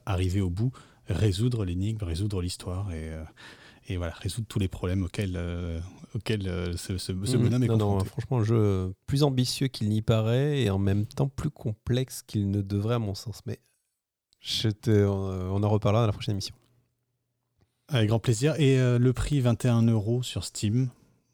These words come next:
Speaker 1: Bon.
Speaker 2: Correct.
Speaker 1: On est, on est correct. Euh, si vous le trouvez à quinze euros, euh, ce sera pas un scandale non plus. Euh, voilà pour twelve minutes. Tu voulais nous parler encore de, de
Speaker 2: Alors,
Speaker 1: petits
Speaker 2: euh,
Speaker 1: jeux ?
Speaker 2: je voulais parler,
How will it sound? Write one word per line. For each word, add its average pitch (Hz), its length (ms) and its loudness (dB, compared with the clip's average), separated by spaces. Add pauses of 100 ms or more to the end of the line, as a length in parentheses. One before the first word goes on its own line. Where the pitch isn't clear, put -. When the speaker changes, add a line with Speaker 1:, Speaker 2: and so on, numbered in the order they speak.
(140)
Speaker 1:
Bon. 90 180 -10 (360)
Speaker 2:
Correct. - 440 -2 (880)
Speaker 1:
On 95 220 0
est, 95 160 0
on 98 120 2
est 104 100 2
correct. 110 600 2
Euh, 92 260 0
si - 200 -6
vous 92 80 -2
le 87 40 -8
trouvez 98 260 -2
à 90 40 -2
quinze 90 220 -4
euros, 92 300 -2
euh, 78 120 -2
ce - 180 -10
sera 98 120 -6
pas 101 100 -4
un 92 60 0
scandale 98 320 -4
non 90 100 -4
plus. - 300 -14 (840)
Euh, 113 500 4
voilà 135 220 2
pour 139 220 -4
twelve 180 300 0
minutes. 151 400 2 (120)
Tu - 100 -12
voulais 135 260 2
nous 147 100 2
parler 127 180 0
encore 135 220 0
de, 131 160 2
de 127 40 4
Speaker 2:
Alors, 120 240 6
Speaker 1:
petits 101 120 0
Speaker 2:
euh, - 40 4
Speaker 1:
jeux ? 160 140 4
Speaker 2:
je 98 80 2
voulais 156 180 2
parler, 110 260 0